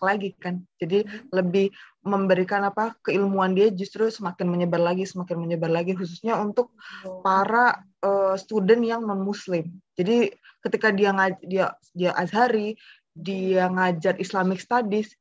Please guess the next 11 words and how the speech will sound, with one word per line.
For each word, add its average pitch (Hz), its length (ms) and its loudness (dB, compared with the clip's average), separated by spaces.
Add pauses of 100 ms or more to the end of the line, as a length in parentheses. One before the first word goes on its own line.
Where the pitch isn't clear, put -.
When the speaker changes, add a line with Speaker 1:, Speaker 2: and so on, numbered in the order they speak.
(100)
Speaker 1:
justru 277 320 -2
ilmu 226 320 2
Al-Azharnya 202 880 0
tersampaikan. 214 960 -2 (240)
Jadi 208 400 2
justru 214 320 0
itu 226 320 0
menjadi, 175 400 0
apa 170 160 -6
ya, 147 80 -6 (160)
menjadi, 175 420 2